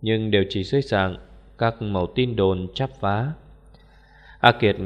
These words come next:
không dám hỏi bộ đầu, cũng chưa biết tối nay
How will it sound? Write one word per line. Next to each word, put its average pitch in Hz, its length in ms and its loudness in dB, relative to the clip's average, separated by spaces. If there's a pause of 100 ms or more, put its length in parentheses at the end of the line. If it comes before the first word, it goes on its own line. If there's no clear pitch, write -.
không 113 160 -4
dám 143 180 0
hỏi 107 220 -2
bộ 95 180 0
đầu, 95 340 0 (340)
cũng 113 300 -2
chưa 104 160 -2
biết 117 340 -2
tối 117 160 0
nay 98 340 -4